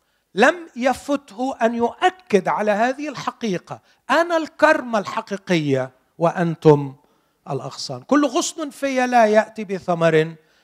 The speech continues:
ينزعه، وكل ما يأتي بثمر ينقيه لكي يأتي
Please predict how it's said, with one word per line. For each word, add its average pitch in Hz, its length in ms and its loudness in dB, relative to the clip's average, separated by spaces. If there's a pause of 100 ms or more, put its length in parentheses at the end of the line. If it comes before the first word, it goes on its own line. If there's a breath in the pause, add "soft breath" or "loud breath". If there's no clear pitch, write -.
(100)
ينزعه، 214 720 -6 (260 soft breath)
وكل 294 420 4
ما 269 180 0
يأتي 302 440 0
بثمر 196 480 2
ينقيه 247 640 -4
لكي 170 380 -2
يأتي 202 560 -2